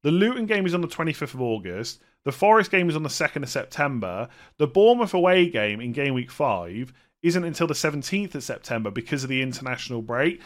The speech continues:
Now, at the time recording, that is twenty-seven days away, plus the time that Reece James has already missed out, that's just over four weeks. So by game week five, maybe game week six,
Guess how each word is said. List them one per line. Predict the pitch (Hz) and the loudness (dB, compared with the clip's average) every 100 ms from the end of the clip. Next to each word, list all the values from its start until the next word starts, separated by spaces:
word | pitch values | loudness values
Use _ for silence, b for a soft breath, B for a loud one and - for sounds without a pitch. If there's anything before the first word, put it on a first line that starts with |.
| B B | B B
Now, | 160 | -4
at | 175 | -4
the | |
time | 165 214 240 226 | 0 2 2 0
recording, | 185 202 175 110 92 117 170 _ _ - | 2 4 4 2 -2 -6 -10 _ _ -2
that | 165 175 | 0 0
is | |
twenty-seven | 170 - 175 160 175 147 135 | -2 0 0 2 2 0 2
days | 147 143 120 | 2 2 0
away, | 101 92 95 127 B B | -4 -6 -6 -8 B B
plus | - 202 - | 2 2 2
the | 196 | -2
time | 202 180 156 | 2 2 2
that | |
Reece | 139 156 - | 0 0 0
James | 151 135 | 0 0
has | 120 | 0
already | 139 131 123 | 0 0 0
missed | 123 - 147 | -2 -2 -2
out, | 113 90 113 - b b | -2 -2 -6 -6 b b
that's | 151 - | -6 -2
just | 214 208 | 0 2
over | 208 175 156 | 4 4 2
four | - 156 135 | 0 2 2
weeks. | 147 92 - - b b | 0 -4 -12 -20 b b
So | - | 0
by | 165 220 | 4 4
game | 240 240 226 | 4 2 2
week | 214 | -2
five, | 175 196 185 170 156 | -2 2 4 4 2
maybe | 170 160 | 0 0
game | 160 156 139 | 0 -2 -2
week | 127 | -6
six, | - 165 92 101 - - | -2 -2 -2 -6 -10 -12